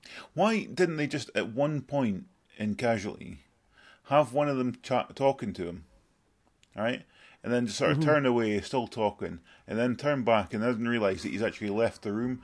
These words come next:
Speaker 1: but there's maybe, like, <laughs> uh, just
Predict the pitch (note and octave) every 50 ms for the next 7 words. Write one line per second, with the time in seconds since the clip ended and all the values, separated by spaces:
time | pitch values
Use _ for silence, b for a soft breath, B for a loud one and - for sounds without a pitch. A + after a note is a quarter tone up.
0 | B B B B _ G#2 G2+ A2 G#2 - B2 B2 A#2 G#2 A#2 A2+ G2+ A2+ A#2 A2
1 | G2 G2 - b b b b b b b - - A2 A2+ A2 A2 G#2+ G#2+ - -
2 | - - _ _ _ G#2 B2 A#2 -